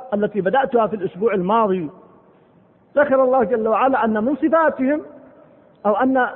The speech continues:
لأن هذه صفات أولئك يؤتون أجرهم مرتين بما صبروا، وذكرت أن لهذه الأمة أجر عظيم جدًا لمن صبر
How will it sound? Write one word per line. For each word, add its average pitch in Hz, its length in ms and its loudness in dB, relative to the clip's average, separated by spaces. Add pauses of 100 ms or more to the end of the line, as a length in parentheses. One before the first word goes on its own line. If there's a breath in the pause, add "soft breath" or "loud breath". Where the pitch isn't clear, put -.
(160)
لأن 233 240 -2
هذه 269 340 2
صفات 269 360 0
أولئك 262 380 0
يؤتون 247 380 0
أجرهم 233 480 -2
مرتين 233 500 0
بما 240 320 -2
صبروا، 202 560 0 (800)
وذكرت 285 520 2
أن 240 400 0
لهذه 302 460 2
الأمة 320 480 -2
أجر 285 180 0
عظيم 262 360 0
جدًا 254 440 0 (560)
لمن 208 280 0
صبر 254 540 2